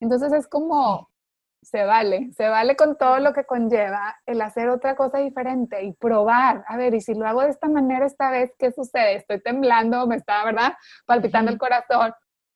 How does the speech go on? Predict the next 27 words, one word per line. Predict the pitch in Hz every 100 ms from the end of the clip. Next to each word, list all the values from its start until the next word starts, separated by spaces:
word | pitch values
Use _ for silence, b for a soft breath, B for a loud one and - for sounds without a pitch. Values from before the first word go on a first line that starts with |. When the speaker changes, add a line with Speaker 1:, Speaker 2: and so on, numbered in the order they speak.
| -
Speaker 1:
pero | 254 233 208 - _ -
¿qué | 240
es |
lo | 254 302
que, | 320 320 - -
qué | 247
es |
lo | 254 311
que | 339
me | 269
mueve? | 190 180 202 247 226 202
¿Cuál | 220 233
es |
la | 277
intención | 269 220 202 - 214 208
de?". | 202 180 - _ _ _ _ _ _ _ _ _ _
Speaker 2:
Claro, | - 196 202 196 180 - _
qué | - 196
padre, | 214 202 185 185
sí, | - 190 185 185
como | 208 208
estar | 202 214 214
en | 226
contacto | 233 220 214 - 214
con | 214 202
eso. | 190 - - - B B B B B B B _
Ok, | 226 220